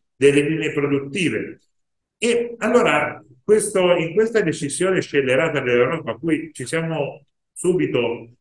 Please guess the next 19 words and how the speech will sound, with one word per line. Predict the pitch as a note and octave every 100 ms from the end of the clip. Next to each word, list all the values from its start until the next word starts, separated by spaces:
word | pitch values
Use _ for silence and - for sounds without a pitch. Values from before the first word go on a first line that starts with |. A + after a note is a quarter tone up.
| _
ricordo | A2+ A#2+ F3 F3 C#3+
anche | C#3+ C#3+
con | C3
la | C3
Presidente | C3 B2+ C#3 D3+ D3+ C3+
Tesei, | B2+ B2 D#3+ E3 D#3 - - - _
nel | A#2+ B2 B2
lontano | B2 B2 D#3 D#3 C3+ B2 B2
aprile, | A#2 A#2 E3 F#3 A#2 G#2+
quindi | C3+ B2+
in | B2
tempi | C#3+ C3
non | B2 B2
sospetti, | B2 - E3+ D#3 -
prima | A#2+ D3+ C#3
che | C#3
montasse | B2+ B2 D3+ -
la | C3
polemica, | B2+ F#3 D#3+ F3 D#3+ A#2+ - -